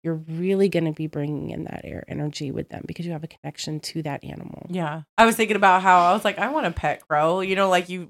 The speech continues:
Speaker 2: watch all those videos of people befriending crows.
Speaker 1: Mm-hmm.
Speaker 2: I want that. <laughs>
Speaker 1: I had one one time. It was a baby.
Speaker 2: Oh, you, God, you have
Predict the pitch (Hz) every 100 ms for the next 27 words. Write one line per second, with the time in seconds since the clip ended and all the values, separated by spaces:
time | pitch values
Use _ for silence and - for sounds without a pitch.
0 | - 160 160 165 165 160 160 165 165 170
1 | 170 165 156 147 151 151 156 131 170 190
2 | 175 165 151 180 - _ _ _ 190 180
3 | 156 - 156 175 - 240 - 294 - _
4 | _ _ - - 165 165 160 156 160 165
5 | 165 160 165 165 - 160 165 - 180 _
6 | 247 302 311 254 247 381 427 415